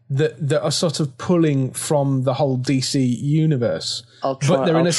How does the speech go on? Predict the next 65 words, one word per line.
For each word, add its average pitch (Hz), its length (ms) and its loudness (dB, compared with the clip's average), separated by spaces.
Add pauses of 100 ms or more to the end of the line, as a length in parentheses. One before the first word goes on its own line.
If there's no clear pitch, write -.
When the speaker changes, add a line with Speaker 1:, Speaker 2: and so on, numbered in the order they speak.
(120)
Speaker 2:
it. - 20 4
Speaker 1:
slightly 180 320 2
different 151 460 -2
kind 151 220 0
of 147 80 2
order. 151 180 2
You've 151 260 2
gotta 202 260 2 (320)
m-, 180 220 -2
put 233 240 -2
yourself 202 460 2
in 175 40 2
the 170 80 2
headspace. 151 520 0
If 151 160 0
you're 165 180 2
having 208 260 2
a 208 60 2
problem 175 300 2
with 156 100 2
the 147 60 -2
canon, 143 360 0
you've 127 120 0
gotta 175 180 2
put - 300 -2
yourself 151 360 0
in 156 60 0
the 147 80 0
headspace 143 460 -2
of, 131 160 -2
this 160 240 0
isn't, 160 340 2 (320)
like, 147 380 0 (200)
Earth 147 280 -2
one, 120 360 0 (120)
this 160 200 -2
is 139 240 2
Speaker 2:
Yeah. 123 160 0
Speaker 1:
Earth 160 280 0
five 139 280 0
Speaker 2:
'Cause 113 140 -2
Speaker 1:
or 185 120 4
Speaker 2:
you, 170 60 4
Speaker 1:
Earth 175 120 4
Speaker 2:
you 180 80 2
really 180 180 4
Speaker 1:
ten. 170 80 2
Speaker 2:
need 151 120 2
Speaker 1:
It's 143 100 -2
a - 40 0
Speaker 2:
to - 60 2
Speaker 1:
kind 214 120 4
of - 60 4
Speaker 2:
know, 175 40 2
Speaker 1:
an 170 60 2
Elseworlds 135 600 0
Speaker 2:
you 143 80 0
Speaker 1:
thing. 170 80 2
Speaker 2:
need 170 80 0
to - 80 -2
know 131 240 0
who 123 60 2
they 117 160 0
all 107 160 2
are 95 400 -2